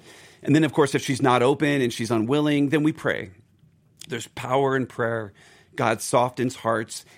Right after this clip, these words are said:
And when we pray, we're not coming to a God that we're trying to convince to move in this girl's life and to save her soul. God's already, he's not willing that any should perish, but that all should come to eternal life. So we're praying, "God, in agreement with your will for her,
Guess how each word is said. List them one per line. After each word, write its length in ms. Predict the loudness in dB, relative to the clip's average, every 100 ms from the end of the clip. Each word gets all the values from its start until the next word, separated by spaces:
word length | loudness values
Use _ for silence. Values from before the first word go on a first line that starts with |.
| -4
And 160 | 0 2
when 120 | 2
we 100 | 0
pray, 300 | 0 0 0
we're 160 | 0
not 180 | -4 -4
coming 260 | -2 -2 0
to 120 | -4
a 60 | -2
God 360 | 0 0 -2
that 220 | -4 -6
we're 80 | -8
trying 260 | -8 -4 -4
to 60 |
convince 760 | -4 -6 -4 -4 -4 -6 -10 -12 _ _ _ _ _ _
to 120 | -2 0
move 320 | 4 2 2
in 80 | -2
this 160 | -2
girl's 340 | -2 -2 -2 -2
life 240 | -2 -2
and 80 | -8
to 80 | -6
save 280 | -4 -4 -4
her 100 | -6
soul. 280 | -2 -2
God's 320 | -4 -8 -10 -8
already, 500 | -6 -2 -2 -2 -8 -20 -6
he's 220 | -4 0
not 160 | 0
willing 260 | 2 0 0
that 120 | -2 -2
any 240 | 2 2
should 200 | 0 -10
perish, 460 | -10 -12 -12 -16 -18 _ _ -10
but 100 | -2
that 100 | 2
all 180 | 2 0
should 160 | -4 -6
come 200 | -6 -4
to 140 | -8
eternal 340 | -6 -4 -4
life. 380 | -4 -6 -8 -18 _ -20
So 120 | -2 0
we're 140 | 0
praying, 280 | 2 2 2
"God, 340 | 2 0 -2 -8 _ _
in 140 | 0 2
agreement 680 | 0 -4 2 4 4 2
with 180 | -2 -6
your 360 | -4 0 0 0
will 260 | -2 -2
for 240 | -4 -10 -14
her, 480 | -6 -6 -6 -12